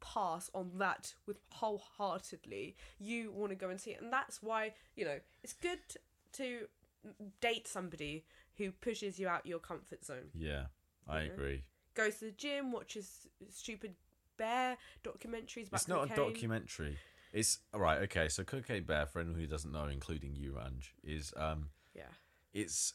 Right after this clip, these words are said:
Speaker 2: based on a true story, but it's obviously a film. And,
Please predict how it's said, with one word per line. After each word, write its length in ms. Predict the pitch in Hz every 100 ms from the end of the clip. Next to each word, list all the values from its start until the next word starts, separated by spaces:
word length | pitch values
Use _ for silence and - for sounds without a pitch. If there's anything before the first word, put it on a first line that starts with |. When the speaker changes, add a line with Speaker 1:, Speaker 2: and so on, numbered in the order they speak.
| - 101
Speaker 2:
based 300 | 120 131 -
on 80 | 113
a 60 |
true 180 | - 95
story, 420 | - 85 73 67
but 140 | 67 73
it's 140 | 67
obviously 300 | 80 - 71
a 40 |
film. 320 | 67 69 57 53 - _ _ _
And, 360 | 80 78 78